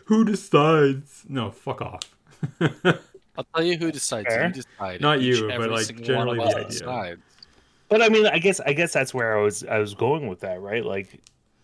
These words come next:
Speaker 3: so what people want and what Bitcoin needs are kind of one and the same.
Speaker 1: You decide.
Speaker 2: Exactly, 'cause you
Speaker 1: You
Speaker 2: choose.
Speaker 1: decide.
Speaker 2: You.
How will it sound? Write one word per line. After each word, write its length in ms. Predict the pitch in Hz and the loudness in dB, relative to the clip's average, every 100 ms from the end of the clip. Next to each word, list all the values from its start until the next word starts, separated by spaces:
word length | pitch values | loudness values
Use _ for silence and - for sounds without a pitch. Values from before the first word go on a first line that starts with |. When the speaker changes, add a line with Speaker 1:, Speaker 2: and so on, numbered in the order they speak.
| _ _ | _ _
Speaker 3:
so 380 | - - 131 117 | -8 -2 0 0
what 240 | 110 120 120 | 0 -2 -4
people 280 | 165 139 120 | -4 -2 0
want 320 | 127 131 117 | 2 0 -2
and 140 | 120 117 | -6 -4
what 140 | 104 | -4
Bitcoin 340 | 120 - 117 107 | -4 -6 -6 -4
needs 280 | 113 127 123 | -2 -2 -4
are 120 | 104 - | -6 -6
kind 160 | 135 131 | -4 -2
of 160 | 104 98 | -4 0
one 200 | 104 101 | 0 0
and 140 | 95 | -6
the 80 | 90 | -8
same. 460 | - 165 131 82 - _ _ _ - | -4 -2 -4 -8 -20 _ _ _ -10
Speaker 1:
You 220 | 131 180 | -6 -6
decide. 500 | 156 117 131 - 151 | -6 -6 -2 0 0
Speaker 2:
Exactly, 160 | 107 | -4
'cause 220 | 90 107 101 | -6 -8 -6
you 180 | 110 | -6
Speaker 1:
You 60 | 131 165 | -4 -2
Speaker 2:
choose. 260 | 214 233 | 0 -2
Speaker 1:
decide. 560 | 220 - 170 165 123 147 | -2 -4 -2 -2 -2 0
Speaker 2:
You. 420 | 269 330 135 82 | 2 2 0 -6